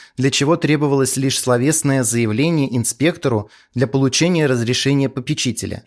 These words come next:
Пять человек пользовались и бесплатным столом. Открытие дома общежития было назначено на двадцать седьмое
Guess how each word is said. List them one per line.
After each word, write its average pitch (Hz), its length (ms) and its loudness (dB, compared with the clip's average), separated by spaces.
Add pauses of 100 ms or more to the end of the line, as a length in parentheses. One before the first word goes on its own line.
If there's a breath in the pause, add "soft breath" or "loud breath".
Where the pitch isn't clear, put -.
(400)
Пять 120 220 2
человек 117 480 -2
пользовались 156 680 0
и 139 60 -6
бесплатным 104 640 -2
столом. 92 520 -6 (520)
Открытие 170 540 0
дома 160 220 2
общежития 175 480 0
было 127 180 2
назначено 139 560 0
на 127 180 0
двадцать 123 400 0
седьмое 120 480 0